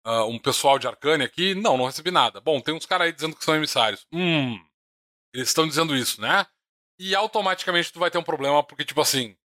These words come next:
as autoridades são avisadas sobre essas coisas. Então, tipo, teoricamente tu pode entrar, ah, tu pode entrar em Tebrim de maneira, ah, tem um termo pra isso. Tu entra de maneira sorrateira. Sorrateira, essa é a palavra.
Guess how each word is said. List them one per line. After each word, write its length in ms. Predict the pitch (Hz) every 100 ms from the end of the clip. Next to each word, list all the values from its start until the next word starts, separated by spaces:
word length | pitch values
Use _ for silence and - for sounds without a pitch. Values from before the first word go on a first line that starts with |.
| _ _
as 140 | 165 185
autoridades 480 | 196 185 160 165
são 180 | - 175
avisadas 400 | 160 123 127 120
sobre 160 | 117 110
essas 160 | 110
coisas. 280 | - 101 87 _ _ _ _ _ -
Então, 180 | 117 160
tipo, 240 | 170 160
teoricamente 540 | - 151 180 180 165 -
tu 60 |
pode 200 | - 147
entrar, 440 | 139 123 139 131 113 _ _ -
ah, 220 | 120 117
tu 100 | -
pode 180 | - 123
entrar 400 | 127 120 127 120
em 60 | 127
Tebrim 460 | 131 113 117 104
de 100 | _
maneira, 520 | 120 117 120 113 104 - _ _ _ _ _ -
ah, 560 | 117 117 113 110 107 101 _ _ _ _ _
tem 80 | 147
um 80 | 131
termo 240 | 139 131
pra 140 | 120 110
isso. 280 | 107 - _ _ _ -
Tu 80 | 113
entra 240 | 110 107
de 100 | 101
maneira 360 | 104 107 113 107
sorrateira. 720 | - 156 131 139 - 131 107
Sorrateira, 520 | - 120 139 131 98
essa 220 | 107 - 120
é 360 | 104 95 -
a 40 | 101
palavra. 340 | 117 135 147